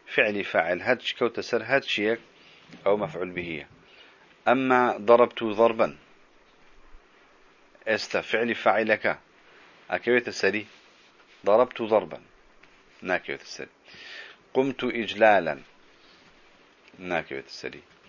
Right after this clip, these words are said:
بون مسرت والنيل ناكويت سري صمت يوم الخميس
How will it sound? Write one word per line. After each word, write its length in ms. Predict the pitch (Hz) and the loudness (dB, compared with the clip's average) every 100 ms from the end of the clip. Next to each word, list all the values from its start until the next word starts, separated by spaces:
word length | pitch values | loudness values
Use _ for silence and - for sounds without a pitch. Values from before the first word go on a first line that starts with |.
| - - - - - | -20 -20 -20 -20 -10
بون 260 | 107 117 110 | 2 4 4
مسرت 460 | 98 - 135 117 123 | -2 2 2 2 -2
والنيل 640 | 117 110 110 110 87 73 - _ _ _ _ _ - _ | 0 0 2 0 0 -6 -10 _ _ _ _ _ -20 _
ناكويت 480 | 95 98 87 80 73 | -6 -2 -2 -4 -14
سري 360 | - - 67 - _ _ - - - - - - _ _ - | -16 -12 -10 -12 _ _ -20 -20 -20 -20 -20 -20 _ _ -12
صمت 460 | - 139 139 120 | -4 0 0 -2
يوم 420 | 117 117 127 117 113 | 2 6 6 6 0
الخميس 600 | 107 107 98 82 - | 0 -4 -4 -6 -10